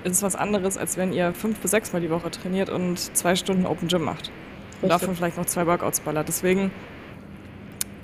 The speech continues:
Speaker 1: schaut euch bitte die Recommendations an, also die Empfehlungen, die wir euch in, ähm, auf Instagram reingepackt haben. Und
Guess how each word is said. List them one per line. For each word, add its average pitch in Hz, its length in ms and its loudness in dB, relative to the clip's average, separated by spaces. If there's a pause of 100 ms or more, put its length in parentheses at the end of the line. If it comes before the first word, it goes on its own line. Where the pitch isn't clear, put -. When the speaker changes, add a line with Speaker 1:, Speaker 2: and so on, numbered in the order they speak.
Speaker 1:
schaut 202 200 4
euch 226 120 0
bitte 214 140 0
die 202 60 0
Recommendations 190 680 0
an, 190 140 0
also 185 140 4
die 190 80 4
Empfehlungen, 208 420 6
die 196 100 2
wir 185 80 6
euch 180 180 6
in, 180 300 2 (100)
ähm, 175 340 4 (540)
auf 180 120 0
Instagram 175 380 4
reingepackt 170 560 0
haben. 190 340 6 (720)
Und 95 600 6